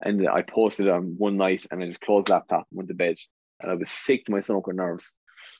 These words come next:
Um, and it was the first video, like, and no, I, I just, I just knew that I needed to be there and have a presence there.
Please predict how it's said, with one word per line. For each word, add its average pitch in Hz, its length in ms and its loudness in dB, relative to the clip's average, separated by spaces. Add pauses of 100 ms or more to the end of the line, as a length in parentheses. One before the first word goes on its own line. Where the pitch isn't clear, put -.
(140)
Um, 85 420 0
and 101 100 2
it - 20 4
was 98 100 2
the 95 60 -4
first 120 280 2
video, 107 240 6
like, 82 240 0
and 95 140 -8 (480)
no, 165 320 6 (400)
I, 135 120 0 (160)
I 139 140 4
just, 156 460 2
I 127 100 2
just 143 320 -2
knew 135 500 2 (760)
that 107 100 -10
I 107 80 -2
needed 120 440 -2
to 101 80 -16
be 120 200 0
there 104 380 2
and 95 80 -12
have 113 160 -2
a 101 40 -2
presence 107 440 -4
there. 95 240 0